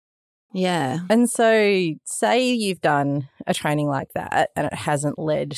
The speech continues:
Speaker 2: to <laughs> any work. Do you have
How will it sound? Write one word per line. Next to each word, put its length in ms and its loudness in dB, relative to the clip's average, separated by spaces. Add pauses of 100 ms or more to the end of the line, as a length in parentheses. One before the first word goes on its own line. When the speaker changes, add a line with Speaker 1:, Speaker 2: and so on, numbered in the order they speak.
(100)
Speaker 2:
to 220 -2
<laughs> 60 -2
any 200 4
work. 560 -2 (720)
Do 80 2
you 180 4
have 280 4